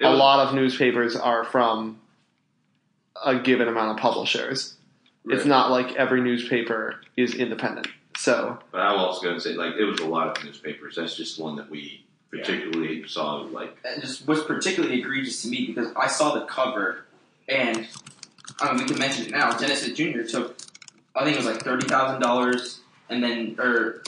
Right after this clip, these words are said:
Speaker 4: like, maybe forty thousand and then thirty thousand dollars later for loans.
Speaker 3: Yeah.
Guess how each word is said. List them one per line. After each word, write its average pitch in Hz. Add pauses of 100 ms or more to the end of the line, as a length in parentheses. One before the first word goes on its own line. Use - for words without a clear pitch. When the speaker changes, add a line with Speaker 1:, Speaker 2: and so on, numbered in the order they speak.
(260)
Speaker 4:
like, 113
maybe 123
forty 135
thousand 131
and 120
then 110
thirty 123
thousand 117
dollars 113
later 117
for 107
loans. 123 (200)
Speaker 3:
Yeah. 107